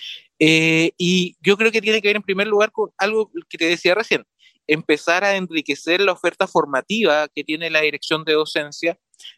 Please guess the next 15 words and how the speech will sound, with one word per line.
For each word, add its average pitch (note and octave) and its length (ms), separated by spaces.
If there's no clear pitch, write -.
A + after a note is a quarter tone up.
porque C#3+ 260
ahora D#3+ 200
entrega, E3 640
eh, B2 80
formación C#3 460
a D#3+ 60
los D3 180
académicos, D#3 1040
eh, A#2 540
de C#3 140
todas F#3 200
las F#3+ 120
áreas, F3 340
pero D#3+ 180
ir F#3+ 160